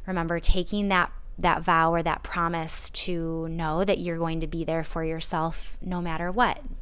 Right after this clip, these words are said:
no matter what the outcome is. So being a good friend to yourself, uh, in, in life. And the more we,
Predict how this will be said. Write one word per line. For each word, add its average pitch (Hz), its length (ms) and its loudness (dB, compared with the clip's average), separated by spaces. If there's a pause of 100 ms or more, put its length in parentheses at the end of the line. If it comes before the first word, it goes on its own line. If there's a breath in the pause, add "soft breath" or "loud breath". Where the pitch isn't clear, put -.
no 180 160 -4
matter 175 240 0
what 175 180 -2
the 180 100 -2
outcome 165 360 -2
is. - 140 -4
So - 140 0
being 175 280 -4
a 180 80 -2
good 170 180 -2
friend 156 280 -4
to 165 60 -6
yourself, - 600 -2 (680 loud breath)
uh, 165 420 -6 (220)
in, 165 640 -6 (760)
in 185 180 -2
life. - 480 -4 (300 soft breath)
And 170 300 0
the 180 60 0
more 185 340 0
we, 180 520 0